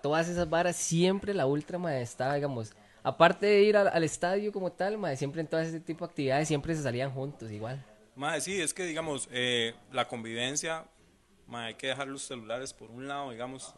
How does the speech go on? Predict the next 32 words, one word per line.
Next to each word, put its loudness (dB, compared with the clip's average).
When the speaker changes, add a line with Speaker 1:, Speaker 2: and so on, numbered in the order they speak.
Speaker 2:
ahora, -2
mae, -4
porque -18
yo -18
las -14
convivencias -8
antes -6
eran -6
en -10
los -10
barrios, 2
se -10
Speaker 1:
Ajá. -2
Speaker 2:
reunía, -4
mae, -6
se -12
mejengueaba, -4
las -2
reuniones -8
de 0
Zampa, 0
después -8
de -12
la -8
reunión -10
nos -14
íbamos -6
a -8
mejenguear -8
a -6
San -8
Francisco, -14